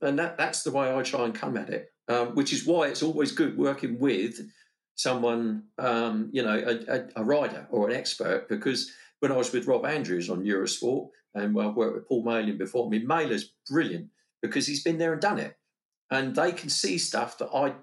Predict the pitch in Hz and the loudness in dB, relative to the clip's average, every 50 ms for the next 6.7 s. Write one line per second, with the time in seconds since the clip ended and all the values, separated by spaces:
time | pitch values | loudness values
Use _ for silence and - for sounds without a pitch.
0 | _ _ _ _ _ _ _ _ 135 135 143 143 135 127 - - - _ _ _ | _ _ _ _ _ _ _ _ 0 2 2 2 0 -2 -6 -12 -18 _ _ _
1 | _ - 135 127 123 - - - 135 110 87 - - - - 107 104 - 113 107 | _ 0 0 0 0 0 0 0 2 0 0 -2 -6 -12 -6 -6 -2 0 0 0
2 | 110 123 120 113 110 107 110 107 104 104 104 104 - 107 107 107 - 107 95 90 | 2 2 0 0 2 0 0 0 0 0 -2 -2 0 0 0 0 0 -2 -2 -4
3 | - 92 - _ _ _ _ _ _ _ _ - - 117 123 143 156 156 - 156 | -4 -12 -16 _ _ _ _ _ _ _ _ -2 0 2 2 2 0 0 -4 -6
4 | 139 131 131 - - - - - 151 190 - - 160 139 - - 156 147 143 135 | -8 -8 -8 -10 -16 -8 0 2 2 2 2 0 -2 -2 0 2 2 2 2 2
5 | 127 113 107 - - _ _ _ _ _ _ _ _ _ _ - - 151 147 131 | 0 -4 -8 -12 -18 _ _ _ _ _ _ _ _ _ _ -4 0 0 0 0
6 | 107 120 117 104 - - 131 113 - - - - - | 0 0 -2 -2 0 0 0 0 0 -4 -6 -8 -8